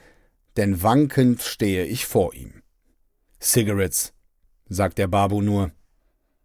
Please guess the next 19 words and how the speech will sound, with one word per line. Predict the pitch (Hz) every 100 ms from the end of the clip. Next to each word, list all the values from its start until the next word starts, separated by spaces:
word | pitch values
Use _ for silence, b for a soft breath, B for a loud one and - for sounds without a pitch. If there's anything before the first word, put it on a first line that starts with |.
| _ -
Ich | 110
gebe | 143 151
ihm | 160 143
eine | 139 127
Schachtel, | 143 143 - 185
er | 180 127
pult | - 147 135
darin | 131 120 110
rum | 101 127 180 220
und | 131 120
nimmt | 131 139 -
sich | 131
keine | - 117 110
Kippe, | - 202 139 131
sondern | 131 117 117 117
eine | 131 143 143 113 95
der | 92 95
zwei | - 113
Grasblüten. | 117 127 117 - 95 80 90